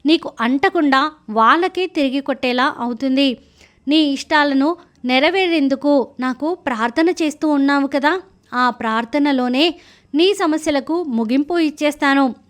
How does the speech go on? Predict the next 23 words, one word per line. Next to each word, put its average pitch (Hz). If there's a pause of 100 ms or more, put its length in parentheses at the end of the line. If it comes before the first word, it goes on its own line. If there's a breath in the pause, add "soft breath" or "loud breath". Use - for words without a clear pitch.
నేను 254 (340 loud breath)
నీ 330
జీవితంలోకి 349
రావడానికి 285
నాకు 311
ఎవరి 226
అనుమతి 302 (140)
అవసరం 247
లేదు. 269 (320)
కాబట్టి 240 (340 loud breath)
నా 240
మీద 330
భారాన్ని 277
పెట్టు, 277 (340 soft breath)
నా 294
మీద 339 (280)
నమ్మకాన్ని 302
పెట్టు. 285 (420)
తల్లి, 240 (140)
అన్నిటినీ 285
నేను 247
మోస్తాను 277
కదా. 277